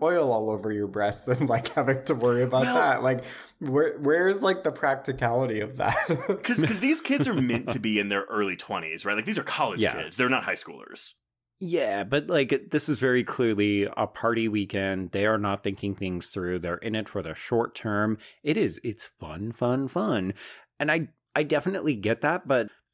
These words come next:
Speaker 3: the problem is, is that there's no moments of, like,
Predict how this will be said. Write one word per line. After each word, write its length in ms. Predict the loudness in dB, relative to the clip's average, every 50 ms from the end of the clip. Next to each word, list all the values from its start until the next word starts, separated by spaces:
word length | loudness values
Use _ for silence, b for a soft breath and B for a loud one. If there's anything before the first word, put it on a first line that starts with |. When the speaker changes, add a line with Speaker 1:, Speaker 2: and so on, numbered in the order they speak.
| _ _ _ -20 -10 -4
Speaker 3:
the 80 | -4 -4
problem 320 | -2 0 0 0 0 0
is, 120 | -2 0 -2
is 140 | -2 0
that 140 | 0 0 2
there's 180 | 2 0 2 2
no 240 | 2 2 2 2 2
moments 640 | 2 0 0 0 0 0 0 0 0 -2 -2 -4
of, 260 | -6 -6 -8 -8 -6 -6
like, 240 | -6 -6 -6 -10